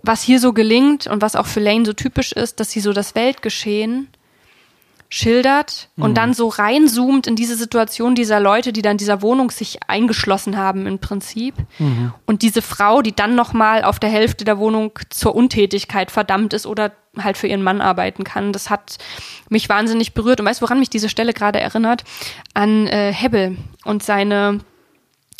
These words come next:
Speaker 1: äh, seine Geschichte Ein unverhofftes Wiedersehen. Ich weiß nicht, ob du die kennst,
Speaker 2: Nee.
Speaker 1: aber da geht's um einen Bergmann, der, äh, am Tag vor seiner Hochzeit in, äh, im Bergwerk unten eingeschlossen wird und auch stirbt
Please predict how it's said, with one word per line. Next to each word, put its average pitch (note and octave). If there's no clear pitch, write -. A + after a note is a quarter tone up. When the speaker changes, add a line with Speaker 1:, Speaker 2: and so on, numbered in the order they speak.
Speaker 1:
äh, A3
seine G#3+
Geschichte A3+
Ein -
unverhofftes G#3
Wiedersehen. G3+
Ich G3
weiß G#3
nicht, A3+
ob -
du G#3
die G3
kennst, B2+
Speaker 2:
Nee. A#2+
Speaker 1:
aber G3+
da G#3
geht's G3+
um G#3+
einen G3+
Bergmann, B3
der, G#3
äh, -
am G3
Tag -
vor A3
seiner G3
Hochzeit A#3+
in, A3
äh, G#3+
im G#3
Bergwerk G#3+
unten A3
eingeschlossen B3
wird C4+
und G#3
auch G3+
stirbt -